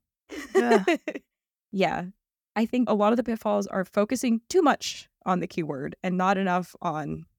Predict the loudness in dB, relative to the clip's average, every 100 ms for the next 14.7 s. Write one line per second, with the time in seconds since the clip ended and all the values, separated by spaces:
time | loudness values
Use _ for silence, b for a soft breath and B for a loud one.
0 | -8 -2 0 0 2 4 4 2 -2 -4
1 | -2 -4 -4 -8 -8 -6 -4 -4 -6 _
2 | -10 -8 -8 -10 _ _ _ _ _ _
3 | _ -4 0 -2 -2 -4 -2 0 0 -2
4 | _ 0 0 -2 -6 -8 -6 -4 -2 0
5 | 0 0 -2 0 0 0 -2 -6 _ _
6 | _ -4 -2 -2 -4 -4 -4 -6 -4 -4
7 | -4 -4 -4 -6 -4 -2 0 0 0 0
8 | 0 2 2 0 0 0 -2 -2 -4 -2
9 | -6 -8 _ -6 -2 0 0 -2 -4 -4
10 | -2 0 0 -2 -4 -2 -2 0 -4 -4
11 | -12 -18 _ -4 -2 -2 -2 -6 -4 -6
12 | -6 -4 -2 2 2 0 -4 -6 -10 _
13 | _ _ _ _ 0 4 4 2 -4 _
14 | -4 -2 0 -2 -4 -8